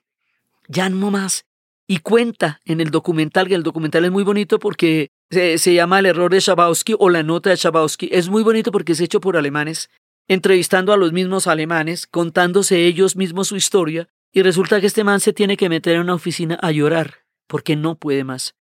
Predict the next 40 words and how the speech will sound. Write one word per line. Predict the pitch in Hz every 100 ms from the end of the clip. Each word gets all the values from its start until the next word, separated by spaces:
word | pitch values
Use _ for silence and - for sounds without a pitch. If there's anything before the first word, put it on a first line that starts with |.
| -
Y | 170
hay | 185
otro | 190 190 196
oficial | - - 165 147
que | 170
ya | 160 156
se | 165
le | 165
ha |
adelantado | 165 156 143 139 151 151 175
y | 156
están | - 165 170
los | 170 160
dos | 175
llorando | 160 175 165 143 139 - _ _ _
de | 160 180
todo | 196 202 214
lo | 202
que | 185
pasa, | - 175 170 190 196
contenidos | - 196 170 175 180 196
de | 190 180
la |
emoción, | 156 160 - 190 185
de | 180
la | 185 170
frustración, | 170 160 165 147 - 175 175 180
de | 185
la, | 175 156
de | 147 151 170
todo | 226 247 285
lo | -
que | 220
está | 220 220
pasando. | 226 262 226
Es | 180
que |
no | 214 208
pueden | 240 233
entender. | 196 175 165 190